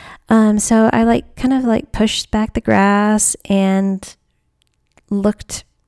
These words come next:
really closely at them. And for sure, there are absolutely no leaves or any green parts to this plant.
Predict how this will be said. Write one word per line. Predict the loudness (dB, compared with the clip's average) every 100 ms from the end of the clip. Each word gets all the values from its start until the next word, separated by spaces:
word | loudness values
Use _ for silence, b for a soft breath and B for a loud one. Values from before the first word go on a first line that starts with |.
| _
really | -2 2 4 2
closely | 2 2 2 0
at | 0 -2
them. | -2 0
And | -2 -2 -4 -14
for | _ -4
sure, | 0 -2 0 -4 0
there | 0 2
are | 0
absolutely | -2 -6 -4 -4 0 -2 -4 B B B B B
no | -2 2 4 4
leaves | 4 2 2 0 -2 -8 B B B _
or | -4 -2 -2 -4 b b b _ _ _
any | 2 2 -2
green | -2 0 0 -2
parts | -2 -4 -4 -8 -14 -16 _ _ _ _ -8
to | -2 0
this | -2 -4
plant. | -6 -6 -4 -8 -10 -16